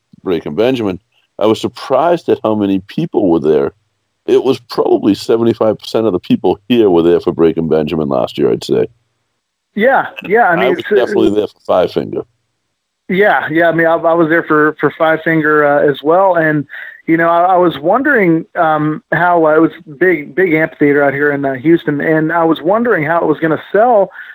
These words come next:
Speaker 2: And by the time, uh, you know, Five Finger came on, the whole thing was, you know, s-, it looked sold out to me. The, you know, the entire lawn and all that was full, so they, they had a hell of a turnout.
Speaker 1: That's... no.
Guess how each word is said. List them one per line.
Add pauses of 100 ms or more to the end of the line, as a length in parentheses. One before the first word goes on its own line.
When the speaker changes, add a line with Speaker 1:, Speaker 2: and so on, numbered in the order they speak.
(180)
Speaker 2:
And
by
the
time,
uh, (200)
you
know, (100)
Five
Finger
came
on,
the
whole (260)
thing
was, (220)
you
know, (180)
s-,
it
looked
sold
out
to
me.
The, (100)
you
know,
the
entire
lawn
and
all
that
was
full,
so (500)
they,
they
had
a
hell
of
a
turnout. (460)
Speaker 1:
That's... (2000)
no.